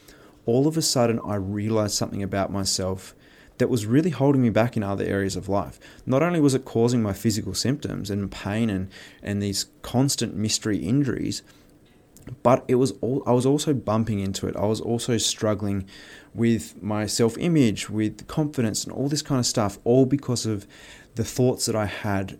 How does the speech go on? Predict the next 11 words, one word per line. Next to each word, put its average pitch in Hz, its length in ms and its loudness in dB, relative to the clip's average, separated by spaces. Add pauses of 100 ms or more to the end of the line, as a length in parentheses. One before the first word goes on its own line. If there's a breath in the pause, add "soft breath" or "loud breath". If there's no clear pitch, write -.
around 104 320 -2
myself, 90 540 -6
all 120 260 2
because 123 380 -2
of 110 160 -4 (340 loud breath)
the 117 80 -2
way 107 320 2
that 107 140 0
I 101 100 0
viewed 98 380 -2
myself. 95 640 -4